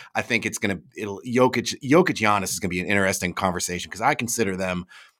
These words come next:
in the same generation. I, I actually would say Steph was probably a generation before them. If you, maybe they're half generations, and then, like, obviously Bron before him, but, like, for that age group, the guys that are kinda in their, you know, twenty-seven, twenty-eight, twenty-nine right now, like,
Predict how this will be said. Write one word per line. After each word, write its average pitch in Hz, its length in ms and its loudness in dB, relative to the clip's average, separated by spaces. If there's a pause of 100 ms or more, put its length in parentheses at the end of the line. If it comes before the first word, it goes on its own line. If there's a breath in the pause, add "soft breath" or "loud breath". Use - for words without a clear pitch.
in 101 100 -2
the 92 80 0
same 90 300 0
generation. 85 600 -2
I, 110 120 0
I 113 220 2
actually 139 380 2
would 127 100 0
say 110 140 2
Steph 101 360 0
was 95 100 -12
probably 98 200 -4
a 92 40 -6
generation 92 480 -2
before 98 380 -2
them. 98 340 0 (400 soft breath)
If 104 120 -12
you, 117 60 -2
maybe 101 200 4
they're 98 100 0
half 90 240 0
generations, 92 560 0
and 95 60 -4
then, 90 100 -2
like, 87 160 -2
obviously 90 340 0
Bron 90 360 2
before 87 320 -6
him, 98 260 2
but, 92 160 -2
like, 90 260 -2 (360 loud breath)
for 107 180 0
that 120 440 2 (500)
age 104 340 2
group, 80 360 -8 (200)
the 98 60 -18
guys 101 320 2
that 98 80 0
are 92 60 0
kinda 95 260 2
in 95 180 2
their, 90 320 0 (160)
you 110 220 -2
know, 95 320 0 (240)
twenty-seven, 98 600 2
twenty-eight, 95 400 0
twenty-nine 92 480 -6
right 90 180 -10
now, 87 280 -8
like, 85 220 -12